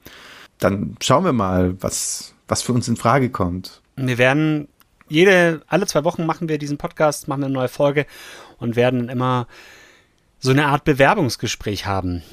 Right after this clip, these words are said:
Speaker 2: Also
Speaker 1: Ja.
Speaker 2: wir werden natürlich hauptsächlich die Fragen stellen, aber auch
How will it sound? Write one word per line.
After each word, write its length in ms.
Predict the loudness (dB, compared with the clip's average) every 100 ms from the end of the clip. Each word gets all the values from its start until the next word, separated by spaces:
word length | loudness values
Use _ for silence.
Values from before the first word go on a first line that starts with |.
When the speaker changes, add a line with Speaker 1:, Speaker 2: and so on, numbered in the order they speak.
| -16
Speaker 2:
Also 280 | -12 -8 -4 -4
Speaker 1:
Ja. 140 | -2
Speaker 2:
wir 200 | -2 2
werden 220 | 4 2
natürlich 600 | 0 -2 -2 -2 -2 -4 -4
hauptsächlich 460 | -4 -4 -4 -6
die 60 | -10
Fragen 360 | -2 0 0
stellen, 360 | -2 -4 -4 -4 0
aber 320 | 2 2 2
auch 420 | 2 0 -2